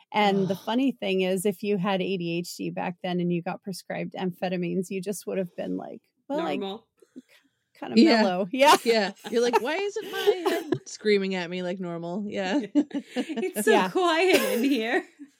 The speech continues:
Speaker 2: Yeah.
Speaker 1: So
Speaker 3: Yeah,
Speaker 1: quiet.
Speaker 3: but, you
Speaker 2: <laughs> But yeah.
Speaker 3: know, yeah, it, that, that's a thing, but it's like, I never really, uh, related to, uh,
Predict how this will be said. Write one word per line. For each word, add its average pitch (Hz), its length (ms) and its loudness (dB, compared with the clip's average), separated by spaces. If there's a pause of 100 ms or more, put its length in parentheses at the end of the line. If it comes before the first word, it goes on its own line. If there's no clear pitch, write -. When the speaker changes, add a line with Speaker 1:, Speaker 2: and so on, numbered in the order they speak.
(540)
Speaker 2:
Yeah. 175 640 -2
Speaker 1:
So 160 160 -10 (220)
Speaker 3:
Yeah, 330 320 4
Speaker 1:
quiet. - 20 0
Speaker 3:
but, 320 260 2 (340)
you 320 140 8
Speaker 2:
<laughs> 330 120 2
But 240 100 4
yeah. 247 160 2
Speaker 3:
know, - 120 -14 (300)
yeah, 277 320 2
it, 240 180 -4
that, 247 200 -2
that's 320 220 -2
a 311 60 -6
thing, 294 300 -2
but 269 120 -4
it's 269 220 -6
like, 262 240 -6 (280)
I 381 220 2
never 285 580 0
really, 240 800 -8
uh, 180 500 -6 (460)
related 233 800 -4
to, 202 540 -4 (120)
uh, 165 500 -6